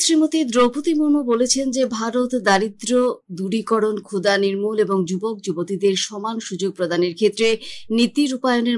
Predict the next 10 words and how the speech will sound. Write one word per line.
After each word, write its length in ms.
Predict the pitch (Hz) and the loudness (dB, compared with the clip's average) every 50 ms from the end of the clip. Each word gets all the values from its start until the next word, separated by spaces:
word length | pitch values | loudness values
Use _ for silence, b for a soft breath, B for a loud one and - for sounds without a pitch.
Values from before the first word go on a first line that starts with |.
| 208 | 4
মাধ্যমে 360 | 196 190 170 - 220 208 214 214 202 202 - | 2 2 2 -2 -4 -2 -2 -2 -2 -4 -4
সমগ্র 320 | 214 208 208 220 214 - 240 180 175 | -6 -8 -8 -8 -6 -6 -2 -2 0
বিশ্বের 280 | 180 - - 202 190 185 | -2 0 -2 -4 -4 -4
কাছে 220 | 202 196 190 - 226 220 214 - | -4 -2 0 0 0 0 0 -2
একটি 160 | 220 - 226 220 - - | -2 -4 -4 -6 -4 -4
উজ্জ্বল 340 | 196 185 170 - 233 233 226 190 139 196 | -6 -6 -4 -2 0 0 0 0 -2 -2
উদাহরণ 400 | 190 240 247 214 208 180 175 165 | 0 0 0 0 0 -2 -2 -4
তুলে 200 | - 185 175 190 175 180 | -4 -2 -2 0 0 2
ধরেছে। 360 | 190 196 190 170 - 226 220 196 160 - B B B B B B B B B - 240 | 0 0 2 2 2 4 4 2 2 -2 B B B B B B B B B 2 4
নতুন 220 | 262 254 254 330 | 4 4 6 6